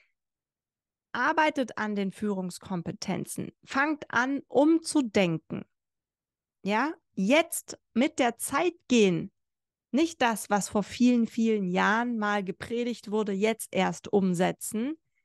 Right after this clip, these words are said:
Jetzt mit der Zeit gehen. Ja, auch wenn ihr skeptisch seid, wenn ihr anfangt zu zweifeln, ja, ich weiß nicht, wir warten. Nein, wir warten jetzt nicht. Ihr macht es jetzt einfach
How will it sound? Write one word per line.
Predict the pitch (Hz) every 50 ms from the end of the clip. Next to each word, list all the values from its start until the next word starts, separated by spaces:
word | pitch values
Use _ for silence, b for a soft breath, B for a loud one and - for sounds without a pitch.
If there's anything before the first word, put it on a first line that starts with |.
| _ _ _ _ _ _ _ _ _ _ _ _ _ _ _ - -
Jetzt | 247 320 349 - - - -
mit | 254 254 226 -
der | 240 214 202 208
Zeit | - - 208 190 190 175 - - _
gehen. | - 175 165 156 - - _ _ -
Ja, | - 190 214 247 294 -
auch | - 269 285 - -
wenn | 269 262 -
ihr | 262 262 254
skeptisch | - - - 277 277 277 _ _ - 285 269 - - -
seid, | - 208 190 185 180 -
wenn | 208 208 214
ihr | 226 - -
anfangt | 240 254 - - - 254 247 240 -
zu | - - 247
zweifeln, | - - - - 226 220 247 277 269 - - 240 220 196
ja, | 208 214 220 226 233 233
ich | 220 - -
weiß | 202 202 214 233 240 - -
nicht, | 247 233 220 -
wir | 226 208
warten. | 190 202 208 226 240 - 233
Nein, | 240 254 294 339 320 233 165 - - _ -
wir | - 233 226 196
warten | 233 240 277 - - 285 269
jetzt | 254 220 196 - -
nicht. | 196 170 165 - - - - - -
Ihr | - 220 214
macht | 214 226 247 - - -
es | 285 262 - -
jetzt | 196 214 269 339 - - - - - -
einfach | - 196 240 262 - - 320 311 359 - -